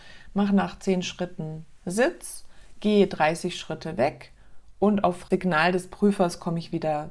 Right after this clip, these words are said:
zurück zu meinem Hund. Und das Gleiche mache ich nochmal mit Platz und rufe meinen Hund dann ab. Dann gibt's eine Übung,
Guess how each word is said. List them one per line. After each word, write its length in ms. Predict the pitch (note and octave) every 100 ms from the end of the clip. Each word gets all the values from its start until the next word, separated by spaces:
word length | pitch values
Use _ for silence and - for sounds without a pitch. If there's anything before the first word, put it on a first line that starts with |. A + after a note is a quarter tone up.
| -
zurück 380 | - E3+ E3 E3
zu 140 | -
meinem 260 | D3+ D3 D3
Hund. 240 | C#3+ D3
Und 140 | E3 E3
das 120 | E3
Gleiche 300 | D#3+ E3 F3+
mache 160 | E3+ F3
ich 80 |
nochmal 240 | E3+ E3 D#3+
mit 220 | D#3+ -
Platz 480 | G#3+ A3+ - - -
und 200 | F#3 F#3
rufe 220 | G3 G3
meinen 220 | E3+ E3
Hund 160 | E3 E3
dann 140 | D#3
ab. 260 | - D#3+ - - - - - - - - - - -
Dann 160 | - G3
gibt's 300 | G#3 G3+ -
eine 320 | - F#3+ G3
Übung, 840 | F#3+ G3+ F#3+ F#3 F#3 F3+ F3+ F3